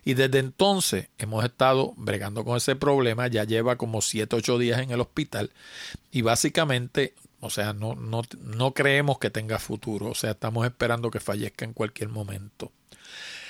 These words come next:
Cuando yo tenga el solaz y la calma y se me pase el coraje, voy a escribir una entrada para Picadillo e inclusive probablemente le dedique un programa de Hablando de Tecnología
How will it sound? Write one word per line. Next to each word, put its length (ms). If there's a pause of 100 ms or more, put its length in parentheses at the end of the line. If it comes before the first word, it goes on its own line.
(280)
Cuando 380
yo 160
tenga 260
el 100
solaz 800 (220)
y 140
la 180
calma 800 (220)
y 120
se 180
me 160
pase 320
el 140
coraje, 680 (760)
voy 300
a 40
escribir 560
una 160
entrada 460
para 220
Picadillo 760 (180)
e 100
inclusive 600
probablemente 720
le 160
dedique 580
un 160
programa 580
de 100
Hablando 380
de 60
Tecnología 840